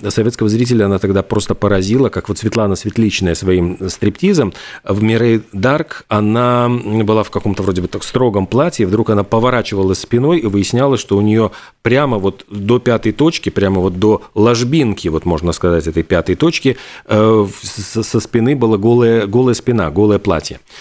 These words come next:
И вот этот эффект, когда она поворачивается, просто, э, имел такой вот психосексуальный вот у-, у-, удар по населению, что мальчишки бежали смотреть это по нескольку раз. Вроде,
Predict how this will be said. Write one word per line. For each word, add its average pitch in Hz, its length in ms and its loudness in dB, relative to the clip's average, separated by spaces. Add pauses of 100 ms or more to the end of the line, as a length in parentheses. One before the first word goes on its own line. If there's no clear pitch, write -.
(280)
И 113 100 4
вот 120 160 2
этот 123 320 -2
эффект, 170 380 0
когда 101 300 0
она 98 100 2
поворачивается, 110 840 0
просто, 107 600 -2 (100)
э, 110 180 2 (220)
имел 117 260 2
такой 165 420 0
вот 113 300 -4 (300)
психосексуальный 110 880 0
вот 90 200 -2
у-, 101 260 0
у-, 117 220 0
удар 107 280 0
по 95 240 0
населению, 107 640 2
что 98 340 -2
мальчишки 107 600 -2
бежали 107 400 2
смотреть 95 480 0
это 95 180 -2 (340)
по 107 80 0
нескольку 98 460 0
раз. 95 220 0 (240)
Вроде, 123 300 2